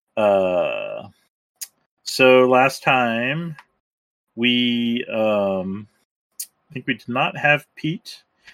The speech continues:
We were in, uh, Silmar. It was a lot of selling, um, selling a lot of, uh, magic weapons you guys had found, but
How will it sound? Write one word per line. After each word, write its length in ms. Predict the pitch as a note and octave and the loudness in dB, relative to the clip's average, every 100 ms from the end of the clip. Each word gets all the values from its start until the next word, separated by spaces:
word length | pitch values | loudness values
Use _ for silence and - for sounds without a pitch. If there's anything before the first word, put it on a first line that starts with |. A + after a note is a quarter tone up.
| _ | _
We 100 | A#2 | 2
were 200 | A#2+ A#2+ | 2 2
in, 580 | - C3+ C#3 C#3+ D3 C3+ _ _ _ - | 2 4 4 2 0 -4 _ _ _ -4
uh, 340 | B2+ A#2+ A#2+ | 0 2 2
Silmar. 840 | A#2 - D#3 D3+ C#3+ C3+ C3+ C3+ - - - | 0 -2 0 2 2 4 6 4 0 -12 -4
It 80 | B2 | 2
was 160 | C3 | 4
a 40 | C3 | 6
lot 300 | C3 C3+ C#3 | 8 8 8
of 280 | C3+ B2+ - | 6 4 -6
selling, 600 | - C#3+ C3+ C3 C3 C#3 _ _ _ _ _ _ _ _ - _ | 2 4 4 2 -4 -10 _ _ _ _ _ _ _ _ -20 _
um, 600 | A#2 A2+ A2 G#2+ G#2 G2+ - | 0 2 2 2 0 -2 -8
selling 440 | - C#3+ C#3+ C#3 | 2 4 4 4
a 100 | C3+ | 2
lot 240 | B2+ B2+ B2+ | 4 4 4
of, 180 | A#2+ | 2
uh, 240 | A#2+ A2 G#2+ | 2 2 2
magic 380 | A2 A#2+ B2+ - | 4 2 2 -2
weapons 400 | C3+ B2+ C3+ C3 | -2 -2 -6 -4
you 60 | |
guys 220 | C3 B2+ B2 | 0 0 0
had 120 | B2 | -4
found, 380 | B2+ A#2 A#2 A2+ | -2 0 0 -2
but 160 | A2+ | -6